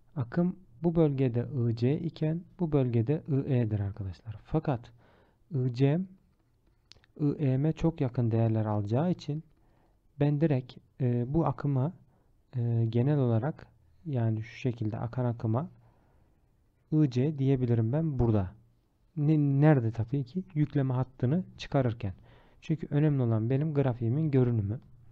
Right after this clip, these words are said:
E, grafiğimi çiziyorum. Grafiğim şöyle bir grafik. Burada I C, burada V C E değerleri var arkadaşlar. Ve daha sonra şöyle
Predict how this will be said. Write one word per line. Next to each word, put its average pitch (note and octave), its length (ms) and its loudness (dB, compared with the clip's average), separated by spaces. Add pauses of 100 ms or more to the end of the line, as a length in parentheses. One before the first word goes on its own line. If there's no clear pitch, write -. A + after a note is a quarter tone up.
(1000)
E, A2+ 200 0
grafiğimi D#3+ 580 0
çiziyorum. A2+ 480 -2 (880)
Grafiğim C#3 520 -2 (360)
şöyle A#2 520 -2
bir B2+ 80 -8
grafik. - 520 -4 (760)
Burada D3+ 480 0
I C3+ 40 -2
C, A2 280 -2 (680)
burada C#3 360 -2
V A#2+ 220 0
C A#2 120 -4
E B2 360 -2
değerleri G#2 460 0
var G2 220 -4 (240)
arkadaşlar. G2 640 -6 (720)
Ve D3 160 -4
daha D#3+ 160 0
sonra A2+ 440 -2
şöyle A#2 520 -4